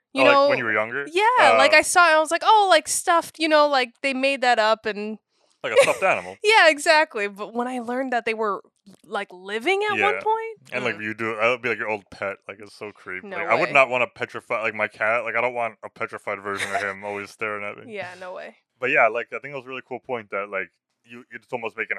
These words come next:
Speaker 2: her seem like a judgmental asshole, and he's just, like, this kindly, like, small town guy.
Speaker 1: Yeah, maybe this is, like, a weird thing, but, like, when his mom was yelling at him, I don't recall, like, the specific words she said, but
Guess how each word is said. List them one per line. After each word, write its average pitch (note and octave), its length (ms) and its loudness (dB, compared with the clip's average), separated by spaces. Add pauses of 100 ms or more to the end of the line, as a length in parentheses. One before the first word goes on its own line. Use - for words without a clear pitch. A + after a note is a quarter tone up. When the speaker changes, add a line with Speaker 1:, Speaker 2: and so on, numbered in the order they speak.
Speaker 2:
her A2 140 -2
seem G#2 240 -12
like F#2+ 100 -8
a G2 60 -12
judgmental F#2+ 580 -8
asshole, F#2 360 -8
and F2+ 80 -20
he's F#2 180 -16
just, F#2 160 -20
like, G2 100 -16
this - 120 -20
kindly, F#2 500 -8
like, F2 220 -12
small F#2 260 -10
town F#2 260 -8
guy. F#2+ 360 -8
Speaker 1:
Yeah, C#4 340 -4 (220)
maybe B3 260 -10
this C4 240 -14
is, A#3+ 100 -18
like, A#3 140 -8
a G#3 100 -4
weird A3 600 -12
thing, G#3+ 300 -6
but, F#3+ 120 -4
like, G3+ 200 -6
when A3+ 120 -4
his A#3+ 180 -8
mom A3 260 -2
was G#3+ 180 -10
yelling G3+ 460 -8
at F3 160 -8
him, F3+ 360 -12
I G3+ 140 -6
don't A#3 320 -6
recall, G#3 500 -2
like, G3+ 200 -6
the G3+ 80 -12
specific - 560 -12
words E3+ 360 -12
she C4 200 -8
said, D4 500 -6
but G3 260 -2